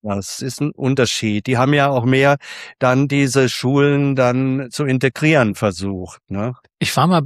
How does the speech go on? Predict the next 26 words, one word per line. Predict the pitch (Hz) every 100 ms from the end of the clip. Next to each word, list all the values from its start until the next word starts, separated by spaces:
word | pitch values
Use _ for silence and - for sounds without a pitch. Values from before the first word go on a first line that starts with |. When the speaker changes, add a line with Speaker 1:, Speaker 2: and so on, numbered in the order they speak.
| -
Speaker 2:
auf | 139 131
einem | 135 117
Focusing-Seminar, | - - - 170 254 - 143 120 - 117 113 - _ _ - - 127 127 120
da, | 127
da | 135 143
gab's | 151 135 -
auch | 151 185
einen | 156
Verband. | - 120 123
Also | 117 113
das | 113 202
ist | 226
sozusagen | - 196 - 165 160
eine | 160 -
ältere, | 151 180 151 131 120 120 _ -
sag | 143
ich | 139
mal, | - 127
Generation, | 117 143 131 117 110 - - 123 139 175
dass | 170 127
sich | - 127 - _ _
siebziger, | - 156 - 160 135 120
achtziger | 139 - 180 175
das | 156 139
gegründet | - - 147 160 185 -
haben | 165 165 175